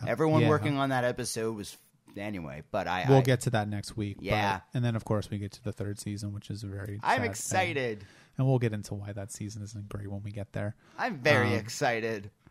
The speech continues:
Speaker 2: And yeah, for all of you out there who have, who have listened to these, uh, these first fifteen episodes, thanks for going, uh, with us. And we're gonna continue on. We're soldiering on next week, starting with the second season.
Speaker 1: Let me ask you one question. Now, what, do you know when we're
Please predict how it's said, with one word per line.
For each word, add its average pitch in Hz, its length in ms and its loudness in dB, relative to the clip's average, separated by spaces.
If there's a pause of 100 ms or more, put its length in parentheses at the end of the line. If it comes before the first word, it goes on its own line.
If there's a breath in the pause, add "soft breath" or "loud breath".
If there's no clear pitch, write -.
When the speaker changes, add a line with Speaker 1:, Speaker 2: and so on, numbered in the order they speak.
(180)
Speaker 2:
And 151 240 4
yeah, 226 220 4
for 120 180 4
all 135 120 6
of 131 80 0
you 127 140 4
out 120 160 2
there 123 140 2
who 113 140 0
have, 110 200 -4
who 135 220 -2
have 113 100 -2
listened 110 340 -4
to - 80 -8
these, 107 300 -4
uh, 107 380 -2
these 110 160 -4
first - 200 -4
fifteen 104 300 -6
episodes, 110 460 -2
thanks 110 180 -4
for - 120 -10
going, 113 420 -2 (200)
uh, 110 80 2
with 107 220 -2
us. 143 200 0
And 107 180 -2
we're 110 140 0
gonna 117 180 -4
continue 120 500 -4
on. 143 160 -2
We're 107 60 -2
soldiering 113 500 -2
on 135 160 -4
next 113 240 -6
week, 127 160 -2
starting 123 260 0
with 123 100 -2
the 123 80 -6
second 123 280 -4
season. 123 520 -6
Speaker 1:
Let 123 100 0
me 156 120 4
ask 147 240 2
you 143 120 2
one 135 180 0
question. 107 480 -2
Now, 98 160 0
what, 117 480 -2
do 113 100 -8
you 123 60 0
know 120 180 2
when 120 240 0
we're 123 340 -2